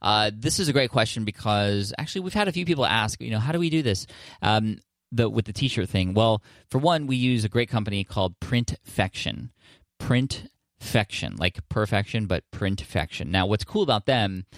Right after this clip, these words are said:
is you have to kind of, you, you buy your inventory up front. So you, you select how many sizes of the different t-shirts. Obviously, you have it designed first. And so I had a designer create the t-shirt for Ask Pat, and we sent the design there,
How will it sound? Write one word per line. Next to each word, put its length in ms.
is 560
you 440
have 180
to 100
kind 220
of, 60
you, 140
you 160
buy 220
your 160
inventory 760
up 120
front. 320
So 80
you, 260
you 140
select 340
how 100
many 140
sizes 460
of 200
the 60
different 240
t-shirts. 300
Obviously, 400
you 80
have 120
it 100
designed 420
first. 400
And 120
so 100
I 40
had 140
a 40
designer 440
create 340
the 280
t-shirt 360
for 80
Ask 300
Pat, 220
and 60
we 60
sent 220
the 80
design 380
there, 280